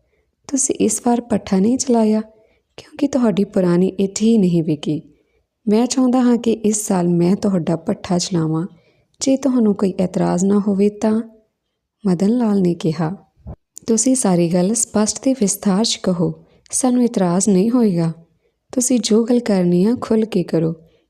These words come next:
ਹਰਦੀਪ ਸਿੰਘ ਨੇ ਕਿਹਾ। "ਪਟਿਆਲੇ ਮੇਰੇ ਕਰੀਬੀ ਰਿਸ਼ਤੇਦਾਰ ਨੇ ਮੰਡੀ ਦੇ ਫਰਸ਼ ਦਾ ਠੇਕਾ ਲਿਆ ਹੈ। ਉਸ ਨੂੰ ਬਹੁਤ ਸਾਰੀਆਂ ਇੱਟਾਂ ਚਾਹੀਦੀਆਂ ਹਨ।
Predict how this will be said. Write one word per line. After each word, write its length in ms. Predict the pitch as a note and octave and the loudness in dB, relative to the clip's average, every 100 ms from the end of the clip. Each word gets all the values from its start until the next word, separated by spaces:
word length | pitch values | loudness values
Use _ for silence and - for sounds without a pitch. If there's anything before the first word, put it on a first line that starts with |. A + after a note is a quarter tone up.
| _ | _
ਹਰਦੀਪ 420 | - F#3+ F3 G#3 | -2 0 0 0
ਸਿੰਘ 220 | - F3+ | 0 0
ਨੇ 140 | E3 D#3 | 2 0
ਕਿਹਾ। 360 | - D#3 E3+ F3 _ _ _ _ _ _ _ _ - | -4 -6 -6 -8 _ _ _ _ _ _ _ _ -4
"ਪਟਿਆਲੇ 460 | G#3+ G#3 G#3 A3 B3+ | -2 0 0 2 2
ਮੇਰੇ 280 | G#3+ G#3+ G#3+ - | 4 2 0 -2
ਕਰੀਬੀ 400 | F3 F3 D#3+ F#3 | 0 0 0 0
ਰਿਸ਼ਤੇਦਾਰ 600 | F3 - F3 D#3+ E3+ F3+ | 0 -2 -2 0 0 0
ਨੇ 220 | F3 F3 - - _ _ - | 0 -2 -8 -20 _ _ -2
ਮੰਡੀ 300 | A3+ A#3 C4 | 2 2 2
ਦੇ 140 | C4 C4 | 2 0
ਫਰਸ਼ 380 | - F#3+ F#3+ - | 0 0 -2 -2
ਦਾ 120 | G#3 G#3+ | -2 0
ਠੇਕਾ 320 | - F3 F3+ | -4 -2 -2
ਲਿਆ 240 | E3+ D#3+ D#3 | 0 0 0
ਹੈ। 200 | D#3+ D#3 - - _ _ - | -2 -6 -10 -20 _ _ -2
ਉਸ 120 | - | 2
ਨੂੰ 180 | C4+ C4 | 2 0
ਬਹੁਤ 340 | G3 F#3+ B3 | -2 0 0
ਸਾਰੀਆਂ 320 | B3 B3+ B3 A#3 | 0 0 0 0
ਇੱਟਾਂ 300 | A#3 B3 B3 | -2 -2 -2
ਚਾਹੀਦੀਆਂ 520 | A3+ F#3 E3 D#3+ D#3+ | 0 0 2 2 0
ਹਨ। 240 | D#3+ D#3 | 0 -4